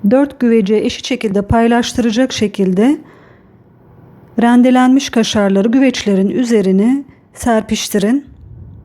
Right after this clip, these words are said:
Kaşarları serpiştirdikten sonra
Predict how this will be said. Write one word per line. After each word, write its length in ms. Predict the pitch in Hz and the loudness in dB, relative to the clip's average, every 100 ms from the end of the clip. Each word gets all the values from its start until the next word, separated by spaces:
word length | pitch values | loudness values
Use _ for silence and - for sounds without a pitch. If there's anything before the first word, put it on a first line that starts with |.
| - _ - - - - - - - - - - - - - - - - - _ _ _ _ _ - | -20 _ -20 -20 -20 -20 -20 -20 -20 -20 -20 -20 -20 -20 -20 -20 -20 -20 -20 _ _ _ _ _ -4
Kaşarları 560 | 254 - 285 269 277 | -2 0 0 0 0
serpiştirdikten 1000 | 277 269 254 - - 262 220 254 - 262 262 | 0 0 -2 -4 -4 -2 -2 -2 0 0 0
sonra 580 | - 220 202 202 285 | 0 0 2 2 0